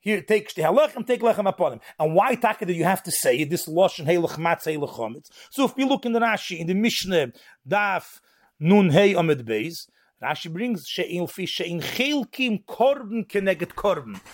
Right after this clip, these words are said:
You can't make exchange, ex-, exchange, ex-, exchange when it comes to Korbanis.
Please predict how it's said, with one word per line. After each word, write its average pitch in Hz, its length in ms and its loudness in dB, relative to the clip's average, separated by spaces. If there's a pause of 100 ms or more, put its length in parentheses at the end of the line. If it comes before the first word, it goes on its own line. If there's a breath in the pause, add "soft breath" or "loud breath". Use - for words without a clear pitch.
(120)
You 156 100 -16
can't 254 280 -4
make 220 200 -2
exchange, 220 680 -4
ex-, 165 160 -4
exchange, 180 640 -2
ex-, - 300 -4
exchange 170 720 -4 (280 soft breath)
when 180 120 -4
it 151 80 0
comes 185 240 0
to 175 100 -10
Korbanis. 139 500 0